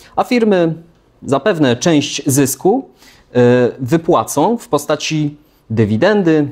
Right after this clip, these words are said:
na przykład, e, swoim akcjonariuszom. Tak? Więc tutaj jakby posiadacze kapitału, e, ci kap-, ci kapitaliści też mogą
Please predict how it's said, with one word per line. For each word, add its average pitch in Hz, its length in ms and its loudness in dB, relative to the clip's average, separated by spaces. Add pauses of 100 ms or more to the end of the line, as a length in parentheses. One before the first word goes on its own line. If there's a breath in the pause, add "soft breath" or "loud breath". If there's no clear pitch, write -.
(220)
na 110 100 -4
przykład, 156 540 -2
e, 120 140 2
swoim 110 340 -2
akcjonariuszom. - 640 -2 (320)
Tak? 165 200 -6
Więc 143 240 -2 (220 loud breath)
tutaj 151 220 0
jakby 135 160 0
posiadacze 131 440 -2
kapitału, 147 600 0 (400 loud breath)
e, 117 120 2
ci 127 140 -4
kap-, 123 280 -6
ci 143 160 -4
kapitaliści 131 500 -4
też 139 160 0
mogą 123 340 2